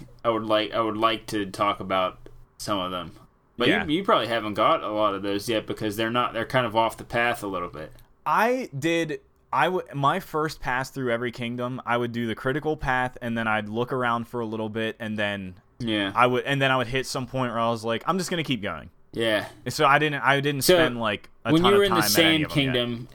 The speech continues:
Speaker 1: did you buy, like, the poncho and the sombrero outfit?
Speaker 2: Yes.
Speaker 1: Did you go into the cantina?
Speaker 2: Uh, no, I didn't do anything specific with the,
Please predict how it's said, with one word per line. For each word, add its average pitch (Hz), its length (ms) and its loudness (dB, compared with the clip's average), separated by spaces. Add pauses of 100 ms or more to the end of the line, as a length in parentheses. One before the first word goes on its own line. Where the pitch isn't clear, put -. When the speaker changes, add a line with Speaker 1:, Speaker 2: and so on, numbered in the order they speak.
Speaker 1:
did 131 180 0
you 143 120 6
buy, 139 320 4
like, 123 400 0 (320)
the 127 160 0
poncho 135 920 2
and 120 200 -4
the 117 60 -2
sombrero 123 540 2
outfit? 135 560 0 (200)
Speaker 2:
Yes. 131 420 2 (760)
Speaker 1:
Did 127 180 -2
you 151 180 6
go 143 280 2
into 147 320 0
the 143 100 2
cantina? 143 800 0 (1000)
Speaker 2:
Uh, 113 360 2
no, 120 200 2
I 117 120 6
didn't 139 160 2
do 135 80 0
anything 123 260 0
specific 110 560 -6
with 98 160 -8
the, 101 180 -10